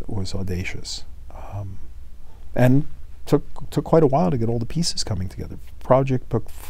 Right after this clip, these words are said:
put the first, oh, five, six years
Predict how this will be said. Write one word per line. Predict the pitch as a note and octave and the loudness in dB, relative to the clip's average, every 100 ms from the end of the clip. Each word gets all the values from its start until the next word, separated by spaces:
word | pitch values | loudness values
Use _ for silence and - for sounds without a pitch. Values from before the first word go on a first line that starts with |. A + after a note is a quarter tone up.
| - | -2
put | - | -2
the | - | -4
first, | - A2+ - - - | -2 -2 -2 -4 -4
oh, | G#2 G2+ G2 - - - - - - | -6 -6 -8 -6 -8 -6 -6 -4 -4
five, | - A#2 | 0 2
six | - A2 - | 2 0 -2
years | G2+ G2+ G2 G#2+ G#2 - - | -2 0 0 0 0 -2 -4